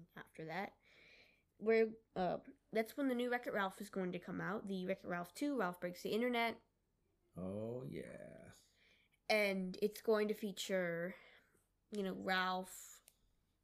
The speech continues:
Speaker 1: Vanellope, and it's going to have all the Disney princesses, some Star Wars characters,
Speaker 2: Oh, that's
Speaker 1: Winnie
Speaker 2: right.
Speaker 1: the Pooh characters, Mickey Mouse, I think.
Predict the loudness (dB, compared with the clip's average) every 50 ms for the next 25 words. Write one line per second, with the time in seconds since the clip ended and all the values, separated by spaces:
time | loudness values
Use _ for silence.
0 | -6 -4 -2 0 0 0 -2 -4 -4 -6 -4 -4 -4 -6 -6 -8 _ _ _ _
1 | _ 0 2 4 4 4 4 2 0 0 -2 -2 0 0 2 4 4 6 6 6
2 | 6 6 4 4 6 6 6 4 2 0 0 0 2 2 2 2 0 0 0 -2
3 | -4 -2 -2 -2 -2 -2 -4 -8 -16 -20 -20 -20 -10 -4 -4 -2 2 4 6 6
4 | 6 6 4 4 2 0 -4 -4 -2 -2 -2 -4 -4 -2 0 0 0 0 -2 -2
5 | -4 -2 -2 -2 0 4 8 8 10 10 10 8 6 6 6 6 6 4 4 6
6 | 6 6 6 6 4 2 2 2 2 2 2 2 2 2 2 2 2 2 2 0
7 | 0 -2 -2 -2 -2 0 2 2 2 0 0 -4 -8